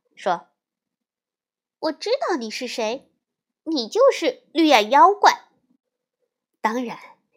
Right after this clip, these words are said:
小熊妹妹只是在做梦，但她并没有意识到这是梦，它是那么真实。“来。”只听绿眼妖怪说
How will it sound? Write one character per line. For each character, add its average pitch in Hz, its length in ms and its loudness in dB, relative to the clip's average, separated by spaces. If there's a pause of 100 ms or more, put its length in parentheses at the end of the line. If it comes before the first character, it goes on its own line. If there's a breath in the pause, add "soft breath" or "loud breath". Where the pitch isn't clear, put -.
小 214 200 -12
熊 233 180 -16
妹 320 160 -6
妹 254 400 -6
只 180 180 -8
是 196 140 -14
在 196 180 -16
做 233 240 -10
梦， 311 220 -8 (720)
但 392 140 -2
她 359 120 -10
并 403 300 0
没 254 100 -6
有 247 120 -4
意 240 240 -6
识 208 180 -10
到 208 160 -2
这 202 180 -6
是 - 140 -14
梦， 196 300 -16 (600)
它 370 80 -10
是 381 200 -6
那 415 180 -2
么 247 100 -2
真 220 300 -8
实。 156 400 -10 (2250)
“来。” - 140 -12 (1300)
只 302 160 -8
听 349 200 -4
绿 370 120 0
眼 247 220 -6
妖 311 200 -8
怪 294 200 -4
说 330 360 -8